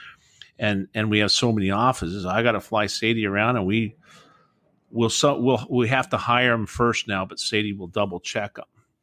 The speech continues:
But when Sadie, every single time, one hundred percent of the time, when Sadie runs and hides, that's a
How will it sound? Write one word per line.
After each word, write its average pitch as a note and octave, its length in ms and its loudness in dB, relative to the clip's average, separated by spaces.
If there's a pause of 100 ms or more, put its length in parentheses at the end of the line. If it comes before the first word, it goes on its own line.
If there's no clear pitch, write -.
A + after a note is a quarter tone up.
(140)
But - 160 -8
when A#2 140 0
Sadie, D3 540 2 (320)
every C#3 300 2
single C#3 380 0
time, G#2 320 0
one F#2 120 2
hundred D3+ 340 0
percent B2+ 340 0
of G2+ 80 -2
the F#2+ 80 0
time, F#2 460 -2
when D#2+ 120 -6
Sadie A2 460 0 (260)
runs G2+ 220 0
and G2 100 0
hides, A2 480 0 (1000)
that's A2 300 0
a G#2+ 60 0